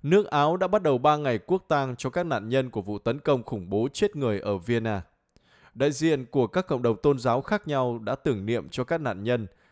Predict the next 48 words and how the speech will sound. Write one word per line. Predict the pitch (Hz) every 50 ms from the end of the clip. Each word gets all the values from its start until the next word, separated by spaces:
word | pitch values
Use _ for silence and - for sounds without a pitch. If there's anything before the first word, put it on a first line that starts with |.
| _ _ -
thắp | - 196 196 175
nến, | 156 139 139 143 175 202 214 - _ _
cầu | - 151 147 143
nguyện | 127 131 139 135 113 92
cho | 92 - 131
những | 131 143 151
người | 160 127 107 90
đã | 80 95 101
chết | - - - 180 196 - _ _ -
trong | - 143 135
nhà | 131 120 113
thờ | - - 117 117 110 107
Saint | 98 - - 131 127 123 110
Stephen. | - - 127 117 - 123 107 92 85 80 _ _ _ _ _ -
Các | 175 185
biện | 190 196 175 131
pháp | - - 196 208 -
phòng | - 165 143 135
ngừa | 139 135 -
an | - - 151
ninh | 151 151 143
quy | - - 160 151
mô | 139 135 131
lớn | 131 127 131 139 165 180
đã | 170 147 143
được | 160 147 -
thực | - 123 101
hiện | 113 117 110 92 - -
sau | - - - 160 156
khi | - 175 165 151
một | 139 123 107 -
kẻ | - 120 107 95
tấn | - - 113 123 143
công | - - 156 147 139 127 107 -
mới | - 113 127 139
có | - 165
hai | 131 143 131 117
mươi | 113 110
tuổi, | - - 113 104 90 82 - _ _ _ -
mà | 113 120 127
trước | 135 - 202 190 165
đó | 139 131 143
đã | 143 151 156
từng | - - 156 131 110 -
cố | 151 151 151
gắng | 143 143 151 175
gia | 160 180 165
nhập | 147 139 143 127 - -